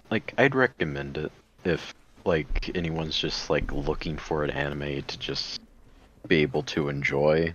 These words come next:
Like, it's nothing s-, too special, but, like, it is an enjoyable anime. <laughs>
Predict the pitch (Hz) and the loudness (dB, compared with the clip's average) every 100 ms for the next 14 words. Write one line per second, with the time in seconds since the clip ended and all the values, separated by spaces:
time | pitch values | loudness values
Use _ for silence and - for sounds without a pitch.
0 | - 76 - - - 92 87 95 82 76 | -4 -4 -4 -6 -4 -4 0 0 0 -2
1 | - - - - - 85 78 - 80 80 | -4 -4 -6 -8 -2 0 0 2 4 4
2 | 95 92 90 - - 76 71 - - 73 | 2 0 0 -4 -2 -4 -4 -4 -4 -4
3 | - - - - - - - - 160 - | -4 -8 -8 -8 -8 -6 -6 -6 -10 -16
4 | - - | -18 -12